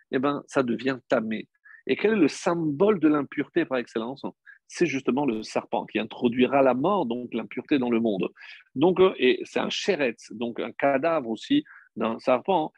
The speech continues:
pour, euh, un véhicule aussi, euh, l'impureté. Donc, qu'est-ce que Hachem lui dit ? Je dis, « Regarde,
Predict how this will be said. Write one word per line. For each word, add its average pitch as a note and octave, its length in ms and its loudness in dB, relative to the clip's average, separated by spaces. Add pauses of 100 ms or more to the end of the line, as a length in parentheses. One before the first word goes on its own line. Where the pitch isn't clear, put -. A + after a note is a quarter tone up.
(180)
pour, - 300 2
euh, A#2+ 160 -2
un G#2 840 -6 (640)
véhicule C#3 560 6
aussi, C3+ 360 0 (300)
euh, A2+ 240 0
l'impureté. A#2+ 720 -6 (280)
Donc, F#3 260 2 (460)
qu'est-ce B3 180 2
que A3 340 2
Hachem D3 380 -2
lui A2+ 240 -8
dit ? A#2 240 -4 (220)
Je D3 120 0
dis, « - 60 4
Regarde, C3 420 2